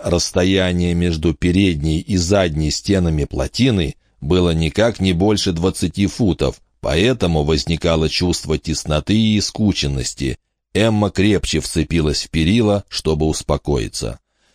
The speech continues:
«Даже не верится, что она внутри полая, да?» Габриэль не ответил. «Что это за шум?» спросила Эмма. Какой-то зловещий, скрипучий стон поднимался и плыл со всех сторон от них.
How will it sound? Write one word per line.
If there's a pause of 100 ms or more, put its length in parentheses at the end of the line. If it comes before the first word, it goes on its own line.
(160)
«Даже
не
верится,
что
она
внутри
полая,
да?» (460)
Габриэль
не
ответил. (340)
«Что
это
за
шум?» (200)
спросила
Эмма. (440)
Какой-то
зловещий,
скрипучий
стон
поднимался (120)
и
плыл
со
всех
сторон
от
них.